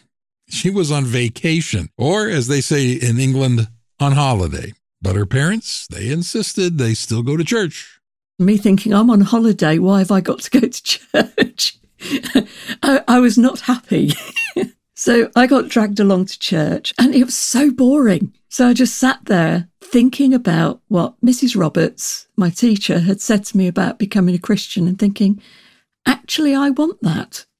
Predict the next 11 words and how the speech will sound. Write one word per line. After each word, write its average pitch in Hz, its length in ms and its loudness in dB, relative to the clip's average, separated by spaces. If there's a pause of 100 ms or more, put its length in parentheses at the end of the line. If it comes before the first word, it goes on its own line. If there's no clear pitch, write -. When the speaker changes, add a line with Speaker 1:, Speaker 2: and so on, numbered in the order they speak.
(160)
Speaker 2:
and 208 100 4
actually 208 360 0
giving 240 340 2
my 214 320 4
life 180 300 0
to 208 120 -12
Jesus 185 420 0
at - 120 -6
that - 260 -6
point. 160 540 -4 (340)
And, 214 500 2